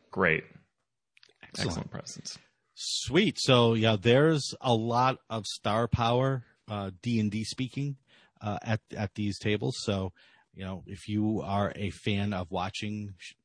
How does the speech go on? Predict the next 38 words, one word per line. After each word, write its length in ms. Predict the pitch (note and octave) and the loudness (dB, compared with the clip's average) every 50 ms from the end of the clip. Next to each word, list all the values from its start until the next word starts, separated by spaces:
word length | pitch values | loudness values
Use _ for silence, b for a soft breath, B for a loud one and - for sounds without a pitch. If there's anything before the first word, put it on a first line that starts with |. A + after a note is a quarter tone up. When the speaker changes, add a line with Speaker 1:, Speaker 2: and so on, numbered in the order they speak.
| _ - | _ -10
Speaker 2:
live 280 | G2+ F#2+ G#2 A2 A2 - | -6 -4 -2 -2 -4 -4
streams 560 | - - C3 B2+ C3 C3 B2+ - - - - b b b b b b b b - | -2 0 0 0 0 0 -2 -4 -8 -12 -14 b b b b b b b b -10
or 220 | G2 G2 F#2+ F#2+ | -6 -6 -4 -4
watching 520 | F#2 G2 G2 G2 - - G#2 G#2 G#2 F#2+ - - | -4 -4 -6 -6 -6 -6 -6 -6 -6 -6 -4 -2
podca-, 380 | G#2 G2+ G2+ G2 - - - F#2+ | -2 -2 -2 -4 -8 -14 -12 -10
or 80 | F2+ | -10
not 220 | D#2+ E2+ E2+ - - | -10 -10 -12 -12 -12
watching 280 | F2+ F2 - - F2 - | -14 -16 -16 -16 -14 -12
podcasts, 400 | F#2 F2+ F2 - - G2+ F#2 - | -10 -10 -10 -10 -10 -12 -12 -10
but 60 | E2+ | -10
watching 320 | E2+ F#2 F#2 - - F2 E2+ | -10 -10 -10 -10 -12 -12 -14
streams, 440 | - - - G#2+ G#2 G#2+ G#2+ G#2 | -14 -10 -8 -6 -4 -4 -4 -4
actual 360 | G#2 F#2 G2 F#2+ - - A#2 - | -4 -6 -6 -6 -4 -4 -4 -2
plays, 420 | - - A2+ A#2 B2+ A#2 - - - B B B B B B B B _ _ _ | 0 0 2 2 2 0 -2 -6 -14 B B B B B B B B _ _ _
you 680 | - - G#2 G2 F#2+ G2 G2 G2+ G#2+ A#2 A#2+ B2 B2 A2+ | -18 -14 -12 -10 -8 -4 0 2 4 4 6 4 4 4
have 320 | F#2 G2+ A#2 A#2+ A#2+ A2 | 2 2 4 4 2 2
a 220 | A2 G2 G#2 G#2 G2+ | 0 -2 -2 -2 -2
pick 320 | - - - B2 B2+ - - | 0 0 0 0 0 -4 -8
of 200 | - A2 G#2 F#2 | -6 -4 -4 -2
a 60 | G2 F#2 | -2 -4
lot 280 | F2+ F#2+ G2+ G2+ G2+ | -2 -2 -2 -2 -2
of 140 | G2+ F2+ - | -4 -6 -6
good 160 | - G#2+ F#2+ | -8 -8 -8
stuff 240 | - - - G2 F#2+ - | -8 -10 -10 -10 -10 -8
to 80 | - F#2+ | -10 -8
watch 260 | F#2 F#2 F2+ F2 - - - | -8 -8 -8 -10 -12 -12 -12
there. 240 | F2+ E2+ E2+ E2+ _ _ b b b b b b b | -12 -12 -14 -16 _ _ b b b b b b b
And 160 | A2+ A2 G#2+ | -2 0 0
you 60 | A2 | 0
can 160 | - - A2 | 0 0 -4
see 320 | G#2 - - - E3 F#3 G3 | -4 -4 -4 -2 0 2 2
them 380 | D#3 A#2+ G#2+ G2+ G#2 A#2 B2+ - b b b b b b _ | 4 4 4 2 2 0 -2 -6 b b b b b b _
on 360 | - G#2+ G#2 G#2 G#2 G#2 G2+ F#2+ | -2 0 0 0 0 0 -2 -2
the 60 | F2+ | -2
D 180 | F2 G#2 G#2 | -2 0 2
and 140 | G#2 G#2 G2+ | 2 2 2
D 180 | G2+ G#2 G#2 G#2+ | 2 0 0 -2
or, 460 | D#2 F#2+ G2 G2+ G2+ G2 G#2 F#2+ - | -2 -2 -2 0 0 -2 -2 -4 -8